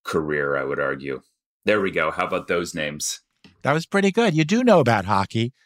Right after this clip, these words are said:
Speaker 2: so I'm gonna push you a little more. Few people asked about golf, but then it occurred to me, let's see what you think of this, golf's a little different because players go to a certain age.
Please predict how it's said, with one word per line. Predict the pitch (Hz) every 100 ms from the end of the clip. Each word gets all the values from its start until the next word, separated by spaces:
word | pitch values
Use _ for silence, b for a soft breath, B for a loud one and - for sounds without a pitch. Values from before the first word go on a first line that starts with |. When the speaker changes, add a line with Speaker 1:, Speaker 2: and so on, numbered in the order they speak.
| _ _
Speaker 2:
so | -
I'm | 151
gonna | 170 175
push | 214 202
you | 202
a |
little | 190 190
more. | 170 190 185 98 - _ -
Few | 233
people | 247 277 254 254
asked | 196 196 -
about | 170 127 107 -
golf, | 90 82 120 - - _ _ _
but | 180 202
then | 269
it | 294
occurred | 247 - 247 277
to | -
me, | 151 107 101 131 _ _ _ _ _
let's | 135 -
see |
what | 214 -
you | 214
think | 202 139
of | 110
this, | 113 113 - _ _ -
golf's | 180 262 -
a | 247
little | 208 202 180
different | 165 160 98 85 - - _ _ _ -
because | 139 - 147 143 - - - _ _ _ _ _ -
players | 165 180 202 202 185
go | - 156 175 175
to | 160
a | 131
certain | - 147 127
age. | 135 185 117 85 110 -